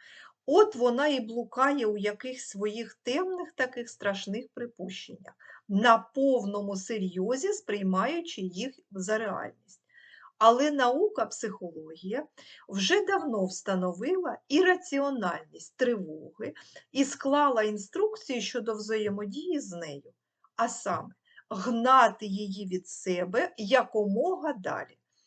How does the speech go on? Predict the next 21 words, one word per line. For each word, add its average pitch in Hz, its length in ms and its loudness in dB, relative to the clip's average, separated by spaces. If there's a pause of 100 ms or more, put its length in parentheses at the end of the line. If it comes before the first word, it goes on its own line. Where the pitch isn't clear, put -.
(400)
Тривога, 311 560 6
звичайно, 269 800 0
упиратиметься, 190 1200 -4
чіплятиметься 294 1000 0
за 269 140 -2
дверні 262 520 -4
косяки 247 760 -4 (360)
і 285 100 0
несамовито 294 960 2
буде 240 360 -2
кричати: 226 720 -6 (360)
«У 294 140 6
тебе 311 480 4
там 320 360 8
не 330 100 -4
просто 294 600 -2
так 269 360 0
болить, 247 560 -4 (240)
це 269 240 4
небезпечна 277 880 -2
хвороба. 240 640 -4